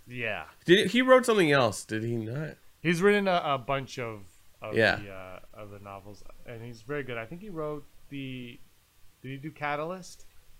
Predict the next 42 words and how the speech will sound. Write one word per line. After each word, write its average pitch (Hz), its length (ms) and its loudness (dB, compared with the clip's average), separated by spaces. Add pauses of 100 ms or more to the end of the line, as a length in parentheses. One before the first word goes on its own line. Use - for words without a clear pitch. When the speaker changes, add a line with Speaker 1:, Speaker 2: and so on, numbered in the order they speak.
(600)
Speaker 2:
Yeah, 110 320 8 (180)
I 101 80 -2
think 104 220 0
so, - 340 -6
'cause 110 100 -2
I, 101 180 4 (100)
I 104 80 -2
know 113 180 2
I've 101 160 2
read 98 160 0
something 98 360 -6
by 101 140 -6
him. - 200 -10 (720)
I 135 80 0
forget 139 280 6
about 101 180 0
that 117 180 0
book. 135 180 -4
<laughs> - 0 -
Speaker 1:
It's 202 160 10
a 220 220 10 (240)
good 196 380 -4
Speaker 2:
Uh, 165 440 12
Speaker 1:
book, 139 80 0
though. 104 200 -8 (240)
Speaker 2:
I've 165 160 10
never 226 200 12
read 202 300 10
Plagueis, 180 580 8
but, 139 100 2
like, 113 420 4 (440)
I've 110 220 0
seen, 131 520 2
like, 98 160 0
Speaker 1:
Tarkin. 160 580 0 (720)
Speaker 2:
Tarkin, 147 460 8
yeah, 110 160 4
that's 143 120 2
right. 101 60 4
Speaker 1:
Catalyst, 123 300 -6
yeah, 117 180 -10 (100)
Catalyst. 117 560 -10